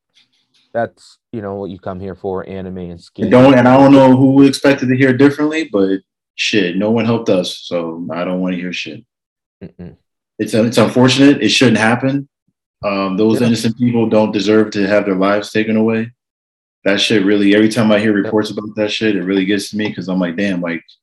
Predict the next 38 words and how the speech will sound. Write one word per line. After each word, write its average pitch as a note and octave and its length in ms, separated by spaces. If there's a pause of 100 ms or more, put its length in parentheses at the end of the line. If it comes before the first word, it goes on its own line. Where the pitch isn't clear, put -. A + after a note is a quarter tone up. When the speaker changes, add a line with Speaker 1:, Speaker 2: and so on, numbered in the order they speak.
(520)
Speaker 1:
Yeah. A#3 140 (340)
Speaker 2:
you A2 160
don't G#2+ 180
know A2 140
Speaker 1:
No. - 40
Speaker 2:
anything G#2+ 380
that's G2 140
going G2+ 300
on. G#2 80
You're G#2+ 80
trying A#2 200
to G#2 140
escape G#2+ 480
and G2 180
you're G2 140
getting F#2+ 260
gunned G2+ 220
down G2+ 320
because G2+ 260
of F#2+ 100
some F#2 440 (540)
Speaker 1:
Oh, A#2+ 180
yeah, A2 160 (120)
yeah, G#2 60
yeah. F#2 220 (220)
Or, G2+ 220
like, G2 280
Speaker 2:
bullshit, A2+ 180
like - 220 (460)
Speaker 1:
okay, B2+ 240
and A2+ 120
this B2+ 100
is - 60
the A#2 180
other G#2+ 180
thing, F#2 200
too. F2 400
Like, F2 240